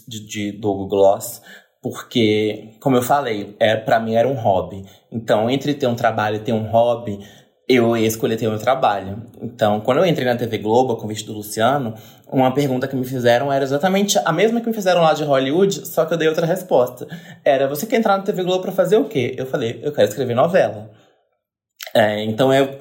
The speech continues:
meu plano de carreira no momento era aquele. Eu, eu, eu achava que o Gloss tinha sido só um jeito de eu chegar lá.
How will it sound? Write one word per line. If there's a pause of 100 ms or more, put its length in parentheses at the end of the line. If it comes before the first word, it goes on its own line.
meu
plano
de
carreira
no
momento
era
aquele. (280)
Eu,
eu,
eu
achava
que
o
Gloss
tinha
sido
só
um
jeito
de
eu
chegar
lá.